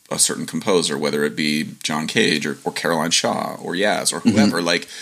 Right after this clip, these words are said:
Speaker 1: this idea that there's some, like, finger of God touches you and you have the muse and everything pours
Speaker 2: Mm-hmm.
Speaker 1: out of your pen.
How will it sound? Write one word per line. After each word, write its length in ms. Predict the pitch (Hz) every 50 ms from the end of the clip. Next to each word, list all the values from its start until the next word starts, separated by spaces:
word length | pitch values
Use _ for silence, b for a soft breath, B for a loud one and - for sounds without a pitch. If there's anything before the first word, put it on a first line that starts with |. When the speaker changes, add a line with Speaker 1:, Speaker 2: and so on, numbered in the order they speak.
| B B B B B B B B B
Speaker 1:
this 180 | B 95 90 -
idea 380 | 104 90 85 90 92 95 90
that 160 | 82 78 76 -
there's 160 | 80 80 -
some, 180 | - 90 85
like, 340 | 85 78 73 73 71 - - - - - - - _ _ - - -
finger 340 | - - - 85 82 82 82
of 100 | 78 -
God 320 | 80 80 80 82 82 80
touches 400 | - - 85 76 - 80 78 76
you 160 | 82 78 78 78
and 100 | 76 80
you 100 | 80 73
have 520 | 85 82 78 76 76 73 - - - -
the 80 | 85 87
muse 480 | 87 87 85 85 82 78 80 82 82
and 380 | 80 80 78 - - - - -
everything 380 | - 87 85 78 - 82 78 73
pours 260 | - 85 82 73 85
Speaker 2:
Mm-hmm. 100 | - 76
Speaker 1:
out 80 | 80 85
of 100 | 76 69
your 80 | 80 76
pen. 400 | - 107 104 92 78 73 71